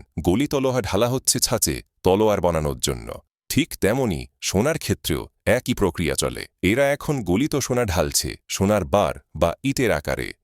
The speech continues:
কিন্তু কাজটা একদম সহজ নয়। তাদের পরতে হয় বিশেষ সুরক্ষামূলক পোশাক, কারণ এই গলিত পদার্থ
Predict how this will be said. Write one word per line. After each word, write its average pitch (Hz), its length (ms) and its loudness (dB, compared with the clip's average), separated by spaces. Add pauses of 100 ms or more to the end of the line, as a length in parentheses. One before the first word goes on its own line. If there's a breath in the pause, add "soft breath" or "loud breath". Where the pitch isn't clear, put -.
(120)
কিন্তু 123 300 -4
কাজটা - 420 0
একদম 151 300 -2
সহজ 151 420 -2
নয়। 62 260 -2 (260)
তাদের 110 300 2
পরতে 120 320 0
হয় 139 180 -2
বিশেষ 113 360 0
সুরক্ষামূলক 131 760 0
পোশাক, 80 400 -2 (340)
কারণ 117 300 2 (260)
এই 85 160 0
গলিত 127 300 2 (100)
পদার্থ 117 360 2